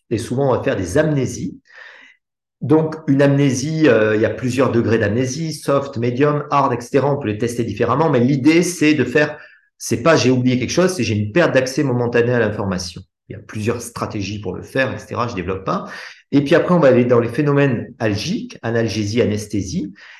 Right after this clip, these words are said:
et après dans les phénomènes hallucinatoires, positifs, négatifs. Voilà. Moi, ce qui m'intéresse, par exemple, dans les phénomènes hallucinatoires, c'est si j'ai besoin d'une hypno-anesthésie, opérer quelqu'un sans anesthésie, il faut que j'aille dans une hy-, dans une, euh, hallucination kinesthésique négative.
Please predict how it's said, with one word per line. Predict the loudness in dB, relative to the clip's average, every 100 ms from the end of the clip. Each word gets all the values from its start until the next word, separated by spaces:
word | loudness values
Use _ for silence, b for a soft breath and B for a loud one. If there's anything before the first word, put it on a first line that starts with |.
| B
et | 4 4
après | 4 4
dans | 4
les | 4
phénomènes | 2 2
hallucinatoires, | 0 -2 -2 -2 -2 -4 -4
positifs, | -8 -8 -6 -8 -6
négatifs. | -6 -6 -8 -16 -18 -16
Voilà. | -14 -16 B B B _ _ -2
Moi, | 0
ce | 0
qui | 2
m'intéresse, | 2 4 2 2
par | 2 2
exemple, | 2 2
dans | 2
les |
phénomènes | 2 0 2
hallucinatoires, | 0 -2 -2 -2 0 0
c'est | 0 0 0 -2 -14 _
si | -4 2
j'ai | 4
besoin | 6 4
d'une | 4 2 0
hypno-anesthésie, | 0 0 2 2 0 -2 0
opérer | -2 0 0 0
quelqu'un | -2 -2 -4
sans | -2 -2 -2
anesthésie, | -2 -4 -4 -4
il | -4
faut | -2
que |
j'aille | 0 0
dans | 0 -2
une | -4 -2 2
hy-, | 2 0 -6 -12
dans | -2 -2
une, | 0 0 0
euh, | 0 0 0
hallucination | -2 -2 -2 -2 -2 -4
kinesthésique | -4 0 2 2 0 0 -4 -4
négative. | -4 -2 -4 -8 -10